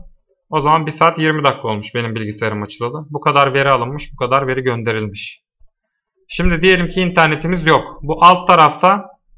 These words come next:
şurada bir dünya işareti çıkar, tamam mı? Burada internetle ilgili veya şu bağlantı kısmı vardır bakın şurada.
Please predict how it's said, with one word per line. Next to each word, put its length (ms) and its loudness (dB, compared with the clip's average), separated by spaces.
şurada 420 -4
bir 120 -4
dünya 300 2
işareti 440 0
çıkar, 340 -4
tamam 260 0
mı? 100 -2
Burada 360 -2
internetle 580 0
ilgili 240 -4
veya 280 4
şu 180 -10
bağlantı 440 6
kısmı 300 -8
vardır 320 0
bakın 220 -8
şurada. 460 -8